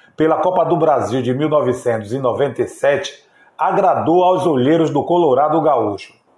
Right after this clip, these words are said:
O Clube Gaúcho, então, desembolsou trezentos mil reais pelo jogador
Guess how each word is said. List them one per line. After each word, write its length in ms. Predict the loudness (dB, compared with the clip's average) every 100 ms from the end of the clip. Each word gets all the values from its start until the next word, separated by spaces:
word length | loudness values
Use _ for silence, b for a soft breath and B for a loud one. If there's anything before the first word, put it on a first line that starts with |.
| _ _ _ _ _ _ _ _ _ _ _ _ _ _ _ _ _ _ _ b b b b b -4
O 120 | -2
Clube 280 | 0 2 2
Gaúcho, 500 | 2 2 0 0 -2
então, 360 | -2 0 0
desembolsou 840 | 2 0 0 0 0 -2 -2 -2 -2
trezentos 560 | -2 0 0 -2 -4 -2
mil 180 | 0
reais 460 | 0 2 2 2 0
pelo 260 | 0 0 2
jogador 680 | 2 2 0 -2 -4 -6